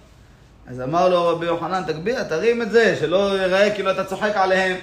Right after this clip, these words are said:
יאמרו עלינו המתים, למחר אתם גם הולכים לבוא אלינו."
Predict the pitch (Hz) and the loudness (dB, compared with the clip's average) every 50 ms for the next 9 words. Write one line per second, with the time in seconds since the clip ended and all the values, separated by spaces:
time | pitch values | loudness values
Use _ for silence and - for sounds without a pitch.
0 | - - - - - - - - 139 139 143 151 165 185 185 170 170 175 180 175 | -12 -18 -20 -20 -20 -20 -16 -10 -8 -6 -4 0 2 2 4 4 4 2 2 0
1 | 170 160 156 160 160 151 156 151 143 143 143 147 151 156 151 156 151 139 185 196 | 0 -2 -2 -2 -4 -4 -4 -6 -6 -6 -6 -6 -6 -6 -4 -4 -2 0 2 2
2 | 226 208 180 160 156 156 151 151 151 156 156 151 - 175 175 180 240 269 254 208 | 4 4 4 2 2 2 2 2 2 0 0 -2 -2 -6 -6 -6 -6 -4 -6 -6
3 | 160 175 165 160 147 147 151 151 147 147 143 139 139 139 | -8 -8 -6 -6 -6 -4 -4 -4 -4 -4 -4 -4 -6 -6